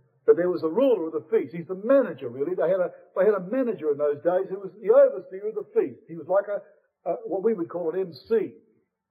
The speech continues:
And there was this ruler of the feast. Under verse nine, brethren and sisters, we read this. "When this manager of the feast had tasted the water that was made wine and knew not whence it was,"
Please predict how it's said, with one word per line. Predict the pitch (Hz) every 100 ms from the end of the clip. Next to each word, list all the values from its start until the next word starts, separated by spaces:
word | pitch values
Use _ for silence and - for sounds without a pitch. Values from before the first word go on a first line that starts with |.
| _ _ _ _ -
And | -
there | -
was | 370
this | 202 -
ruler | 165 262 262 185
of | 180
the | -
feast. | 208 131 - _ _ _ _ _ _ _ _ _ _ _ _ _ _ _ _ _ _ -
Under | 202
verse | 175 185 151 165
nine, | 180 165 135
brethren | 127 123 123
and | 113
sisters, | 131 120 131 139
we | 147
read | 180 220 151
this. | 190 120 - _ _ _ 123 _
"When | 147 208
this | 220 -
manager | 139 180 202 170 143
of |
the | 139 -
feast | 165 135 -
had | 135 -
tasted | 185 202 190 151
the |
water | 147 165 156
that | 139 127
was | 120
made | 147 135 127
wine | 143 131 117
and | 117
knew | 170 190
not | 180 180 -
whence | 151 156 143
it | 131
was," | 139 151 -